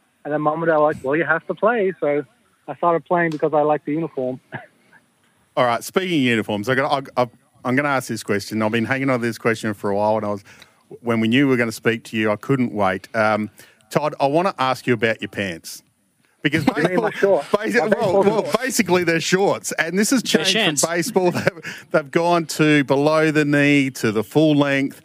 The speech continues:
Speaker 2: and yours are now basically shorts with very long socks. You could call them stockings. Uh, what,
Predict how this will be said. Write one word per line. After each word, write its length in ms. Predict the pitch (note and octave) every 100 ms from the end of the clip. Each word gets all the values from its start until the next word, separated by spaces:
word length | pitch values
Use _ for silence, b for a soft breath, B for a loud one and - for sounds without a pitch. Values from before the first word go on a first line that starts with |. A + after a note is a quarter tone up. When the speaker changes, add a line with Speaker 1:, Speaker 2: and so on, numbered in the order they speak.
| b b b
Speaker 2:
and 260 | C#3+ C#3 D3
yours 320 | E3+ B3 G3+
are 60 | E3+
now 260 | D3 D3
basically 760 | C3+ G#2 E3+ G#3 - D3+ C3 A2
shorts 600 | G2+ - D3+ G2+ - - -
with 380 | A#2 A#2+ A#2+ A2+
very 480 | C3+ A#2 C#3 D3
long 320 | B2+ B2 A#2+ A#2
socks. 400 | - C#3+ - -
You 80 |
could 160 | A#2+ F3
call 180 | D3 F3
them 140 | D#3
stockings. 580 | - F3+ G#3+ C#3+ G2 F#2+
Uh, 220 | F3 D#3+
what, 260 | E3+ G#3